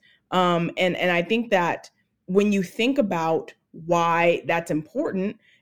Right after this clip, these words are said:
in this climate crisis, is that we all wanna inherit,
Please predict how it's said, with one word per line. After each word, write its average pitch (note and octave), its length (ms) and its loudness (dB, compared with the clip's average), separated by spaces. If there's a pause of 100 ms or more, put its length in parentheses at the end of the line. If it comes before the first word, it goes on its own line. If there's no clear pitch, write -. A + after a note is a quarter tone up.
in F3+ 120 2
this F3 140 0
climate G#3 420 -2
crisis, F3 420 -2
is - 280 -10
that E3 200 0
we F#3 160 4
all F#3+ 200 4
wanna F#3+ 200 2
inherit, F3 640 2